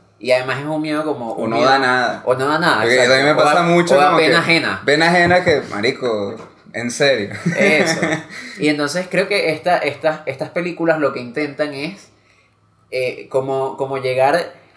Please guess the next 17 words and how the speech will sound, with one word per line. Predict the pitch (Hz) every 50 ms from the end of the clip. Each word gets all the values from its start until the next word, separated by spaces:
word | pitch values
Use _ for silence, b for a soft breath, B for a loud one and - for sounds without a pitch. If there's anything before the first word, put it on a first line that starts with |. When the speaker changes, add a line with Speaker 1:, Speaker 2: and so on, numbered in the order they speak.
| b b _
Speaker 1:
al, | 131 139 135 135 135 127 120 117 113 107 101 98 98 - - _ _ _ _ _ _ _ - - - _ _ -
a | 113
la | 120 123
emoción | 123 123 120 120 - - 143 143 151 160
del | 165 170 165 160
miedo, | 160 156 160 151 139 139 143 151 156 151
del | 135 123 117 117
miedo | 117 120 123 135 147 160
real, | 160 135 110 107 117 117 104 95 101 98 - -
de | - 104 110 -
que | 127
estés | 113 - - 127 131 135 135 - - - - - - _ _ _ _ _ _ _ _ _ _ _
inquieto, | - 139 139 131 123 131 151 151 139 120 - - 117 113 -
incómodo, | - 110 110 104 98 - 135 131 120 113 110 107 107 110 110 - - _ _ _ _
sin | - - 131 123 127 123
necesidad | 123 123 120 117 - 120 117 117 117 123 131 139
de | 135 139 143 165 196 226 - - - - -